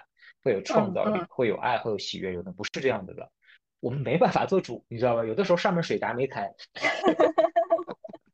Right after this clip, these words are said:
Speaker 2: <laughs>
Speaker 1: 就是你，
Speaker 2: 对。 <laughs>
Speaker 1: 对，你，你、你的这个通道准备好，上面水闸没，因为整个世界不是我们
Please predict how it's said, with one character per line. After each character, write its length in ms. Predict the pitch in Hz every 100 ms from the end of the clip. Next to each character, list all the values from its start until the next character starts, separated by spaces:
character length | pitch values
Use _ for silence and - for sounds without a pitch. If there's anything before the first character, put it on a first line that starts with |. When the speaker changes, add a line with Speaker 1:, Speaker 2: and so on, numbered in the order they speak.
| _ -
Speaker 2:
<laughs> 540 | 440 403 339 403 320
Speaker 1:
就 80 | -
是 160 | 180
你， 80 | 165 175 - 285 233 - - 330 262
Speaker 2:
对。 180 | 254 196
<laughs> 0 |
Speaker 1:
对， 180 | 180 170
你， 220 | 151 -
你、 160 | 147 143
你 60 | 127
的 100 | 180
这 80 | 240
个 80 |
通 180 | 208 240 269
道 100 | 202
准 100 | 120 - -
备 100 | 127
好， 100 | -
上 100 | 185
面 100 | 165
水 80 | 98
闸 100 | 95
没， 80 | -
因 120 | 151
为 60 | 175
整 160 | -
个 140 | - 135
世 160 | 139
界 140 | 143 135
不 120 | 110
是 100 | -
我 180 | 156 101
们 180 | 90